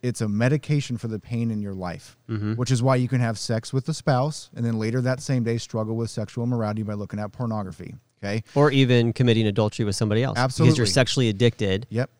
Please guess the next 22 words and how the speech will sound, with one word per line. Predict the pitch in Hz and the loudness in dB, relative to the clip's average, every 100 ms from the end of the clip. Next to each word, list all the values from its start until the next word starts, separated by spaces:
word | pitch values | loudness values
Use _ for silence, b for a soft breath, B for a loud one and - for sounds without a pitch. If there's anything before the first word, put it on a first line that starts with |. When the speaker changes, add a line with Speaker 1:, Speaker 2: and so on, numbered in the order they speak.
| _ | _
Speaker 2:
Right? | - 113 139 | 0 4 4
Speaker 1:
It's | 131 131 | 2 2
about | 120 123 | 2 2
how | 104 123 | 2 0
you | 147 151 | 2 2
medicate | 110 110 131 143 120 117 - | 2 0 0 -2 -2 -4 -6
the | |
stress | 101 - 110 - | -10 -4 -4 -4
and | 104 | -8
pain | 101 107 | -6 -6
of | 104 95 | -6 -8
your | 95 | -6
life. | 95 95 - | -6 -6 -6
And | 107 | -6
so | - 120 | 0 0
someone, | - 175 160 127 123 117 | 2 2 4 2 0 -2
talking | 135 | 0
about | 139 | 0
the | 104 | 0
damage | 95 123 131 117 | 0 2 2 0
of | 110 | -4
yourself, | 104 95 135 117 | -6 -4 -2 -2